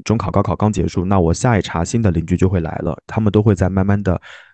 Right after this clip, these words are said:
改造这个家什么的，所以彼此之间还是比较冷漠的。那你想，像原住民或者说，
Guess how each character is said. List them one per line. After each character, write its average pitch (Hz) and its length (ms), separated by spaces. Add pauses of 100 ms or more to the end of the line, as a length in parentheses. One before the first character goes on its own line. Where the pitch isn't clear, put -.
(120)
改 82 160
造 98 180
这 95 160
个 90 80
家 92 300
什 - 160
么 - 80
的， - 160
所 - 120
以 131 60
彼 139 180
此 135 140
之 90 100
间 123 160
还 117 140
是 120 160
比 - 80
较 104 160
冷 101 160
漠 87 220
的。 - 140 (480)
那 117 280
你 107 120
想， 87 300 (320)
像 104 400
原 98 180
住 139 140
民 87 220
或 113 180
者 87 100
说， 98 240